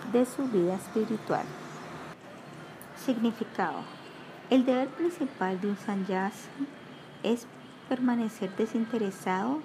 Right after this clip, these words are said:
con respecto al disfrute material. El disfrute de los objetos temporales mediante los sentidos no controlados crean obstáculos en el sendero de la autorrealización.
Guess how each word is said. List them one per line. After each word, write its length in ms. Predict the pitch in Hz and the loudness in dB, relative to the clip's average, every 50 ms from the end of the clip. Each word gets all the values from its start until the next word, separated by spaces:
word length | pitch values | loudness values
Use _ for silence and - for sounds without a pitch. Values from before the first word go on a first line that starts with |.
| - - - - - | -6 -12 -14 -6 -2
con 120 | 226 214 | -2 0
respecto 500 | 208 202 202 - - 180 - - - 220 | 0 -2 -4 -4 -8 -8 -8 -4 -4 -2
al 100 | 226 220 | 0 2
disfrute 580 | 220 208 - - - - 190 180 - - 202 220 | 0 0 -2 -4 -8 -6 -6 -6 -4 -4 -2 -2
material. 540 | 208 202 190 - 170 147 - 151 143 - - - - - - - - - - - - - - - - - - - - - - - - - | -2 -2 -4 -4 -6 -6 -2 -2 -2 -2 -4 -8 -12 -14 -16 -16 -16 -16 -16 -16 -16 -16 -18 -18 -18 -18 -18 -18 -18 -18 -18 -10 0 2
El 140 | 233 233 220 | 2 4 4
disfrute 560 | 233 226 - - - 240 254 262 262 - 269 | 4 2 0 -2 2 2 2 2 2 2 2
de 40 | 262 | 4
los 200 | 262 254 254 240 | 2 2 0 -4
objetos 480 | - - - - 196 - - 226 - | -10 -10 -6 -6 -6 -4 -4 -6 -6
temporales 760 | - - 240 226 - - 196 185 190 190 190 202 208 226 262 - - - - - - - - - - | -2 -2 -2 -2 -2 0 0 2 2 2 2 2 2 2 0 -2 -6 -14 -14 -14 -14 -16 -14 -6 0
mediante 480 | - 233 233 226 220 220 214 214 - 220 | 4 4 6 6 6 4 2 0 0 0
los 200 | 214 202 208 208 - - - - - - - - - | 2 2 0 -2 -6 -14 -18 -18 -18 -16 -16 -10 -2
sentidos 580 | - 220 208 196 - - 214 214 214 226 254 247 - - - - - - - - | 0 0 0 0 -2 0 2 4 4 4 4 0 -4 -14 -16 -18 -18 -10 0 4
no 180 | 233 240 240 240 | 4 4 4 4
controlados 680 | - 262 262 262 - 208 196 190 190 190 190 202 233 247 - - - - - - - - - - - | 2 0 0 0 0 -2 0 0 2 2 0 0 -2 -4 -6 -12 -16 -16 -16 -16 -16 -16 -10 0 2
crean 280 | 226 220 226 247 285 | 2 4 4 4 4
obstáculos 680 | 247 - - - - - 208 208 - 285 262 269 277 - - | 2 2 -2 -6 -4 -4 -4 -2 0 0 0 0 0 -2 -2
en 100 | - 233 | 0 0
el 140 | 233 226 220 | 0 0 0
sendero 440 | - 214 190 180 180 180 180 190 196 | 0 -2 -2 0 0 0 0 0 0
de 80 | 208 | 0
la 100 | 220 220 214 | 2 0 0
autorrealización. 1000 | 214 - - 190 185 175 185 185 175 - - 156 165 - - - 170 156 170 | -2 -4 -6 -4 -4 -2 -4 -6 -6 -8 -10 -12 -12 -10 -8 -6 -6 -6 -8